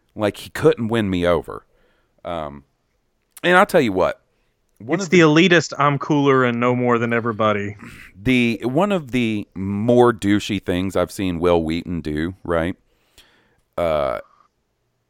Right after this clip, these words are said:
Speaker 1: he got invited to The Force Awakens premiere, right? And I'm watching the live premiere on red carpet, blah, blah, blah. And they start interviewing him, and he just spends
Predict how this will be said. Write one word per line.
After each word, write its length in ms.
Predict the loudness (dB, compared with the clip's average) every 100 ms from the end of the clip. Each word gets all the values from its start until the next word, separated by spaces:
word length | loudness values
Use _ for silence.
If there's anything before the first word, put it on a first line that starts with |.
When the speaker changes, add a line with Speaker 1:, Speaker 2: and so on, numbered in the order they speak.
| _ _ _
Speaker 1:
he 100 | 2
got 160 | 2
invited 500 | 2 4 6 6 4 -2
to 520 | -4 0 0 -2 -6 _ _ _ _ _
The 80 | -6
Force 280 | 2 0 0
Awakens 500 | -2 0 -2 -8 -10
premiere, 420 | -12 -12 -12 -18 _ _ _
right? 280 | -6 -4 -6 _ _ _ _ _
And 120 | -4 -2
I'm 100 | 2
watching 400 | 2 2 -4 -2
the 260 | 0 0 -2
live 440 | -2 0 -2 -4
premiere 440 | -10 -8 -6 -6
on 320 | -6 -8 -12 -2
red 260 | -2 -2
carpet, 520 | -2 -2 -2 -4 -6 -4
blah, 180 | -6
blah, 180 | -4 -6
blah. 280 | -6 -8 -8 -12 _ _ _ _ _ _ _ _ -10
And 180 | -4
they 80 | -4
start 460 | -4 0 4 4 2
interviewing 600 | 0 2 2 0 0 0
him, 320 | -2 -4 -4 -6
and 160 | -8
he 200 | -4 -6
just 360 | 0 0 0 -4
spends 760 | -14 -8 -2 0 0 -2 -8